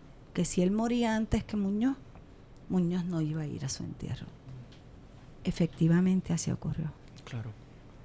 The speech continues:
Speaker 1: Muñoz no fue al entierro de Jesús
Speaker 2: Y era,
Speaker 1: Tepiñero.
Speaker 2: era un, el no ir al
Speaker 1: Murió
Speaker 2: entierro.
Speaker 1: a los cincuenta y dos años.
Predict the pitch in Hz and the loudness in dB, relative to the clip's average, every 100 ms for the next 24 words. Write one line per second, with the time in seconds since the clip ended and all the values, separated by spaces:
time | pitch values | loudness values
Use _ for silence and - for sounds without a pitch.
0 | - - 190 175 175 147 180 185 - 180 | -6 2 4 4 2 0 -2 -2 -2 0
1 | 165 151 143 143 147 147 139 139 135 - | 2 2 0 0 0 2 2 2 -2 -6
2 | - 139 135 135 175 151 139 156 185 196 | -4 2 4 6 6 4 2 4 4 4
3 | 190 - 151 143 143 151 185 202 190 180 | 2 0 4 8 8 8 10 10 10 8
4 | 190 165 175 180 175 - 185 170 160 160 | 8 4 4 6 6 2 0 0 0 2
5 | 160 156 160 - 170 160 160 | 2 2 0 0 0 2 0